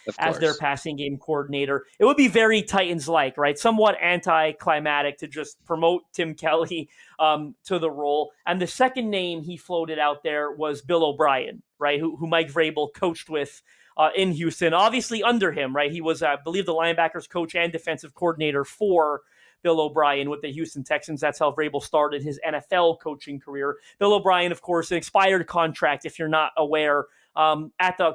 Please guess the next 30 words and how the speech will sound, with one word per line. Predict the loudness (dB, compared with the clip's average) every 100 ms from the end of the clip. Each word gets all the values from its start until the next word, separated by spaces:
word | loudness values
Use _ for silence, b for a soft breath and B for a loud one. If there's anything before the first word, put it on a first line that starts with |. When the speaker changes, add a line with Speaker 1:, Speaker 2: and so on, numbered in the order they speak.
| -2
Speaker 2:
collegiate | -6 -6 -6 -2
level, | 0 2 0
was | 2 2 0
the | 0
offensive | 2 2 -4 -6
coordinator | -2 0 0 -2
for | -4 0
Alabama. | 2 2 0 -2 0 -2 -4 b b -6
Contract | 0 0 2 -2
has | 0 -4
expired. | -4 -8 0 0 2 -2 -4 -2
Apparently, | -2 0 0 0 -2 -4
no | 2 4 4 0
really | -2 -2 -2
discussions | -8 -4 -4 -4 -12
to | -12
bring | -10 -8
him | -2
back | 0 0 0
to | 2
Alabama, | 4 4 2 2 2 -2 B B
and | -2
Bill | 2 4
O'Brien | 2 2 2 2 0
is | -6
ready | 0 0 0 -6
to | -8
make | -6 -6
the | -8
jump | -2 -2 -2